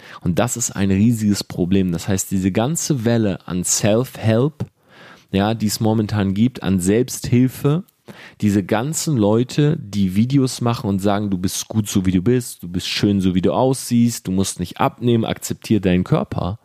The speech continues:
die sorgen dafür, dass immer weniger Menschen sich wirklich verändern. Und du musst dir das so vorstellen, bevor du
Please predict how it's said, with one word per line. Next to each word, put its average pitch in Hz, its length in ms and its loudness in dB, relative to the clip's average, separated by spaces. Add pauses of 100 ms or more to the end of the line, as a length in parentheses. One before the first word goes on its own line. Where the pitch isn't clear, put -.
(500)
die 95 140 2
sorgen 135 460 2
dafür, 90 640 0 (500)
dass - 360 -2
immer 139 440 0
weniger 120 400 2
Menschen 95 460 2
sich 92 260 -4
wirklich 92 400 -2
verändern. - 540 -4 (1200)
Und 107 500 0 (360)
du 117 80 4
musst 165 180 2
dir 180 60 0
das 165 140 -2
so 139 100 2
vorstellen, - 560 -4 (720)
bevor 139 720 0
du 175 420 0